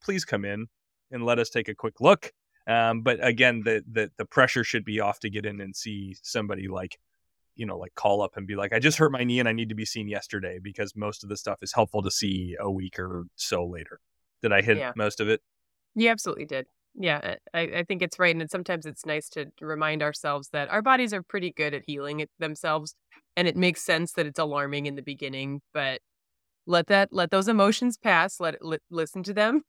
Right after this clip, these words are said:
Speaker 2: <laughs> and say, "I'm okay." And just, you kinda run through things logically, like you just spelled it out. Um, and if you're not meeting those milestones that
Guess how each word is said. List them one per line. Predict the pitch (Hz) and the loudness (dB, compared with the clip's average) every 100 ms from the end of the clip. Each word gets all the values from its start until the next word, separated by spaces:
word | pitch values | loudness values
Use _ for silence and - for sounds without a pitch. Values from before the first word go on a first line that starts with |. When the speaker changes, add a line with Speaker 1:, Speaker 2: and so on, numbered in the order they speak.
| - | -6
Speaker 2:
<laughs> | - - - | -8 -2 8
and | 359 226 | 10 10
say, | 196 160 | 8 6
"I'm | 151 190 | 4 0
okay." | 254 262 202 196 226 _ _ _ _ | 4 8 10 8 2 _ _ _ _
And | - 175 | -2 -2
just, | 156 160 - | -2 -10 -10
you | |
kinda | 170 165 | -2 0
run | 156 156 | 0 -2
through | 165 | -4
things | 160 156 147 | -4 -6 -2
logically, | 151 143 147 156 | -2 -2 -6 -6
like | 147 - | -6 -8
you | |
just | 147 147 | -8 -8
spelled | - 143 139 | -4 -4 -4
it | 135 | -2
out. | 127 127 - _ - | -2 -2 -4 _ -6
Um, | 123 123 135 147 170 _ _ | -4 -4 -6 -8 -10 _ _
and | 160 156 | -2 0
if | 160 175 | 0 0
you're | |
not | 165 156 | 0 0
meeting | 160 151 | 2 2
those | 156 156 | 2 0
milestones | 147 139 165 185 190 | 0 0 2 0 0
that | 180 | -2